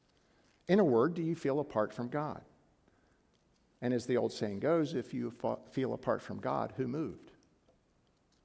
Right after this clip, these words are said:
Not usually God. That separation you are experiencing could be unrepentant sin.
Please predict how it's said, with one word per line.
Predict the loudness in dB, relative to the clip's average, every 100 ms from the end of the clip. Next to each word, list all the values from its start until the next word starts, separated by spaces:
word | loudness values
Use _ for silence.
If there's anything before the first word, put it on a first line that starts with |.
| _ _ _ _ _ _ _ _ _ _ -18
Not | -14 -12
usually | -10 -12 -12
God. | -14 -16 -20 _ _ _ _ _ _ _ _ _ _ _
That | 2 4
separation | 4 4 4 4 2 -2 0
you | 0
are | -2
experiencing | -4 -4 -4 -4 -6
could | -2 -2
be | -2 -4
unrepentant | -4 -6 -6 -6 -8 -8
sin. | -8 -8